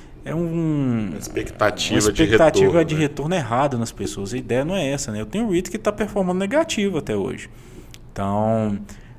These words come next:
Speaker 1: mas o conhecimento, ele vem disso, né? Isso vem do, do, do, da experiência que a gente fala aqui. Porque se eu tenho, assim, uma carteira com dez reits, e os dez eu espero que eles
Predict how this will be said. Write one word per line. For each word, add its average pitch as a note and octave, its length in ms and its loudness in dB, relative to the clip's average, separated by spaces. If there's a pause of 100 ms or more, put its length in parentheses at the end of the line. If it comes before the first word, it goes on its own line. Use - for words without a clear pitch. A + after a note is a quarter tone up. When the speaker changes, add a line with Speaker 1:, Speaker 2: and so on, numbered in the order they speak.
Speaker 1:
mas G#2+ 500 2
o A#2+ 60 -4
conhecimento, D3 600 0
ele D#3 100 -2
vem E3+ 200 -2
disso, E3 320 -4
né? A2+ 120 -2
Isso D#3 300 -4
vem E3+ 140 -4
do, G3+ 100 -4 (500)
do, C3 460 -2 (580)
do, A2+ 640 -2 (300)
da C3+ 80 0
experiência F#3 540 2
que C#3+ 60 -2
a - 40 2
gente B2+ 100 -4
fala A2+ 220 2
aqui. - 220 -8
Porque - 180 -4
se - 100 2
eu B3+ 80 4
tenho, F#3 360 2
assim, C3 260 2
uma A#2 140 2
carteira C#3 360 4
com C#3+ 140 -4
dez F#3 300 6
reits, G#2 300 -2
e G#3+ 40 0
os F#3 140 0
dez C3+ 340 8
eu A#2 60 4
espero A2+ 420 2
que A2 140 -4
eles G2+ 260 0